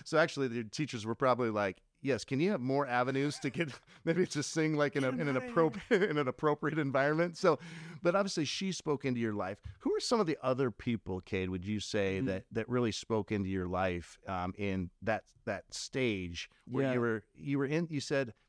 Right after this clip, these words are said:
Speaker 1: "There's no way I'll
Speaker 2: Mm.
Speaker 1: ever sing in front of people.
Speaker 2: Mm.
Speaker 1: There's no way I'll do that." Um, but yet all of a sudden you have some people that come alongside and say,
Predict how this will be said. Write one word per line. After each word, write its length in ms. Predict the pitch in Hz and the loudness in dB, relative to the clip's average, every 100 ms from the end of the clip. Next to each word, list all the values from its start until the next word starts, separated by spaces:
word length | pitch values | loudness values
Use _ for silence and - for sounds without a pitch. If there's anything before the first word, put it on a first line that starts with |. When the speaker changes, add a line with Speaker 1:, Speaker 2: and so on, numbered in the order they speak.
| _ | _
Speaker 1:
"There's 160 | 117 117 | -8 -4
no 200 | 151 180 | -2 -2
way 500 | 151 123 104 78 80 _ _ - | 0 -2 -2 -4 -10 _ _ -6
I'll 140 | 107 | 0
Speaker 2:
Mm. 80 | 110 | 0
Speaker 1:
ever 320 | 107 107 92 - | 2 0 -2 -8
sing 260 | - 120 | -4 -2
in 100 | 104 | -2
front 220 | 85 95 | -2 -4
of 80 | 73 | -4
people. 300 | 98 82 139 | -8 -6 -6
Speaker 2:
Mm. 280 | 135 131 120 | -6 -4 -4
Speaker 1:
There's 160 | 123 120 | -4 0
no 180 | 170 156 | 0 2
way 180 | 135 | 2
I'll 140 | 110 92 | 0 0
do 240 | 98 90 | -2 -2
that." 320 | 95 80 62 - _ _ _ | -4 -6 -12 -18 _ _ _
Um, 460 | 101 101 92 90 87 - | -2 0 0 -4 -4 -2
but 180 | 107 | 0
yet 300 | 107 107 101 - _ _ - | 0 0 -2 -6 _ _ -4
all 100 | 120 | -2
of 60 | |
a 60 | 104 | 0
sudden 420 | - 127 98 95 - - | 0 0 0 -6 -10 -6
you 100 | 110 | -4
have 100 | 92 | -2
some 160 | 107 | -6
people 300 | - 127 107 | -4 -4 -2
that 80 | 101 | -4
come 160 | 107 101 | -2 -2
alongside 360 | 95 90 110 | -2 -2 -2
and 100 | 98 | -2
say, 300 | 98 90 85 | -6 -8 -10